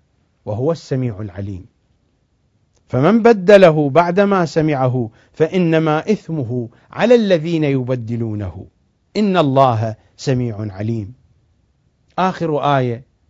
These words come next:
أقف عندها هي الآية الثانية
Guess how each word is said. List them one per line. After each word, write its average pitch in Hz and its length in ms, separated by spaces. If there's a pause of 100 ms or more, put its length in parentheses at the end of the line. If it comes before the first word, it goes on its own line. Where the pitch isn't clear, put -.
(120)
أقف 135 300
عندها 120 640 (640)
هي 131 140
الآية 135 600
الثانية 127 840